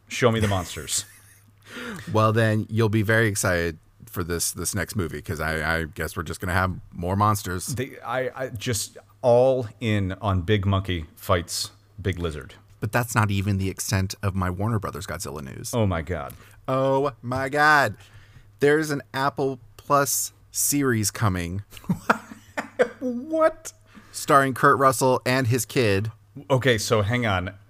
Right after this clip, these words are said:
Speaker 1: Now, now I can't be sarcastic because I legitimately love Kurt Russell, and I think Wyatt Russell is an excellent talent as well.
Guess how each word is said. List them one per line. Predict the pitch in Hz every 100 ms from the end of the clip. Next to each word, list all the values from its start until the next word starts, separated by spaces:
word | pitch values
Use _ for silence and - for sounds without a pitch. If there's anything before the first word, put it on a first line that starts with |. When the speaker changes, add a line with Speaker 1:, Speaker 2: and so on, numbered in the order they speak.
| _
Speaker 1:
Now, | 131 107 117 123 123
now | 117 110
I | 113
can't | - 107
be | 104
sarcastic | 107 101 117 101 95
because | 95 98
I | 98 95 -
legitimately | 113 104 85 90 98 123 113 104 104
love | 92 90 -
Kurt | - 92
Russell, | 92 87 95 85 -
and | 101
I | 92
think | 85 101
Wyatt | 82 95 104 101
Russell | 90 85 95 82 98
is | 92
an | 95
excellent | 98 92 92 85
talent | 82 87 80 73
as | 71
well. | 82 71 -